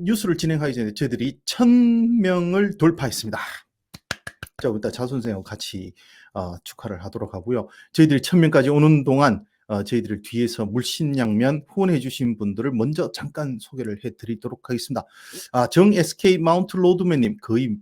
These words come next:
매달 해 주신 분이고요. 오마이 바베큐, 어, 이분께서는 저쪽에 뭐, 어, 콥스하브인가요? 어, 그쪽에서 비즈니스 하시는 분인데 후원을 해 주시고 계십니다. 아, 옥린님 해 주셨고요. 이안키님, 아나린님, 혜성린님, 아이디에스 트레이딩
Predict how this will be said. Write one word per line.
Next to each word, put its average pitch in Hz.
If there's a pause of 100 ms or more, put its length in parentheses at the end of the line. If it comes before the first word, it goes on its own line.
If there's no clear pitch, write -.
(120)
매달 160 (180)
해 113
주신 104
분이고요. 151 (260)
오마이 208
바베큐, 120 (200)
어, 92
이분께서는 113
저쪽에 135 (160)
뭐, 143 (120)
어, -
콥스하브인가요? 156 (180)
어, 104
그쪽에서 113
비즈니스 135
하시는 113
분인데 101 (340)
후원을 107
해 98
주시고 -
계십니다. 98 (340)
아, 113
옥린님 160
해 139
주셨고요. 143
이안키님, 156 (240)
아나린님, 151 (280)
혜성린님, 165
아이디에스 143
트레이딩 127